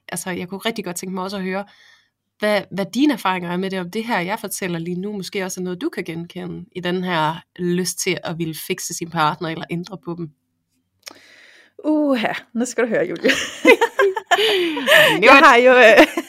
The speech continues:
Speaker 2: <laughs> jeg har jo en fortid som, øh, superfixer.
Speaker 1: Yeah.
Speaker 2: <laughs> Eller sådan, øh, <laughs> fuldstændig full on dramatrekant, krænker, redder og offer, ikke? Øhm, og altså, jeg kunne jo tage den store, tykke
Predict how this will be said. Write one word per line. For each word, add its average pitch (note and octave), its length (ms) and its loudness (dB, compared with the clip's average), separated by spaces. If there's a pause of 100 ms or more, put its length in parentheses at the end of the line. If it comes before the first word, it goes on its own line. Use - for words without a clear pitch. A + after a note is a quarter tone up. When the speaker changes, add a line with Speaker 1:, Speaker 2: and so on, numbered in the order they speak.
Speaker 2:
<laughs> - 420 -2
jeg A#3 60 2
har A#3+ 180 2
jo B3+ 140 -2
en G#3+ 220 -2
fortid A#3+ 520 -2
som, G#3 380 -2
øh, E3 160 -2
superfixer. F3+ 840 0 (880)
Speaker 1:
Yeah. B3 400 6
Speaker 2:
<laughs> - 0 -
Eller A3 280 4
sådan, A#3 240 -6 (260)
øh, C#4+ 280 2 (220)
<laughs> F#4+ 460 -8
fuldstændig C4 800 4 (160)
full D#4 200 2
on A#3 360 4 (100)
dramatrekant, F#3+ 1040 4
krænker, A#3+ 340 4 (100)
redder F3 400 4
og - 160 0
offer, F3 380 0
ikke? - 800 -2
Øhm, G3 340 -6 (260)
og G3 580 6 (760)
altså, B3+ 220 2
jeg G#3+ 200 0
kunne A#3 200 0
jo G#3 160 0
tage G#3+ 220 0
den A3 160 -4
store, A#3+ 320 0
tykke B3 280 -6